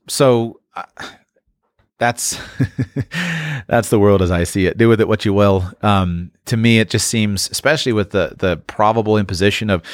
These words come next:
significant new levels of taxation, to me, it just seems wise to recognize where we are, um, use the United States for where it's good for you,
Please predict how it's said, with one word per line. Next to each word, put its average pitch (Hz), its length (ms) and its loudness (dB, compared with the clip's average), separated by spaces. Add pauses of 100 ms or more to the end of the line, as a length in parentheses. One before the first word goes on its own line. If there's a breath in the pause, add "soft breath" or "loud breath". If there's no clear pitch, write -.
(160 loud breath)
significant 107 640 -2
new 104 180 2
levels 98 300 2
of 80 100 -6
taxation, 113 600 0
to 98 100 -8
me, 98 160 0
it 92 80 -2
just - 140 -4
seems 87 260 -4
wise 95 480 2
to 92 140 -10
recognize 107 520 -2
where 104 160 2
we 95 140 0
are, 151 260 2 (460 loud breath)
um, 104 260 2
use 127 340 2
the 135 60 -2
United 127 280 2
States 120 260 0
for 113 100 -4
where 107 220 2
it's 95 120 -2
good 113 220 2
for 101 140 -2
you, 123 260 2